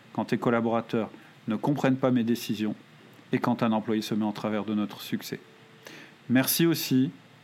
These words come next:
de faire la tâche la plus difficile de ta carrière, quand l'entreprise doit se séparer de l'un d'eux.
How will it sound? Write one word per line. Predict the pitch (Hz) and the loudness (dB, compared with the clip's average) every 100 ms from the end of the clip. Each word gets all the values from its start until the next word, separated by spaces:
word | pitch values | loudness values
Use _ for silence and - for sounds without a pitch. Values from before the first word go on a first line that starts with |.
| - | -4
de | 120 | -2
faire | - 127 | 2 2
la | 131 | 4
tâche | 160 160 | 2 2
la | 127 | 0
plus | 117 165 | 2 0
difficile | 170 180 170 165 - 160 | 2 0 0 0 0 0
de | 143 | 0
ta | 135 135 | 2 0
carrière, | 143 131 113 104 101 - - - - | 2 2 2 0 -4 -14 -20 -20 -4
quand | 123 | 4
l'entreprise | 131 135 131 120 139 151 156 - - - - | 4 4 0 2 0 0 -8 -20 -20 -16 0
doit | 127 135 | 2 4
se | 139 | 2
séparer | 123 127 110 113 104 123 - - - - | 2 0 0 -2 -2 -4 -10 -20 -20 -4
de | 123 | 0
l'un | 117 110 | 2 2
d'eux. | 95 | 0